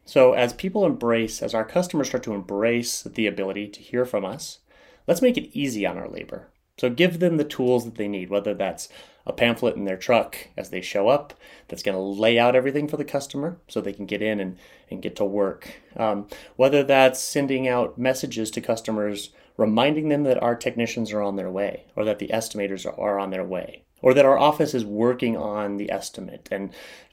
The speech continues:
just, there's so many tools and so many easy technologies to communicate automatically. And at the shows, people come up to me all the time and say,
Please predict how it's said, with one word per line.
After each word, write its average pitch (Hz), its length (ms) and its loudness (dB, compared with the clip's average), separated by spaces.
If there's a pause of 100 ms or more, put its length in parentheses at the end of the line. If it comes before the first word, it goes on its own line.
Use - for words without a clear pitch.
just, - 400 -20
there's 120 200 2
so 170 300 8
many 165 240 4
tools 117 480 0
and 101 100 -6
so - 300 -8
many 160 180 -2
easy 127 360 -6
technologies 113 800 0 (500)
to - 80 -6
communicate 110 880 -2 (420)
automatically. 113 800 0 (1040)
And 120 180 -2
at 196 140 4
the 190 80 2
shows, 127 600 2
people - 280 -4
come 151 180 -2
up 131 120 -2
to - 80 -10
me 131 60 0
all 120 80 2
the 117 80 0
time 135 340 -4
and 123 120 -8
say, 101 360 -6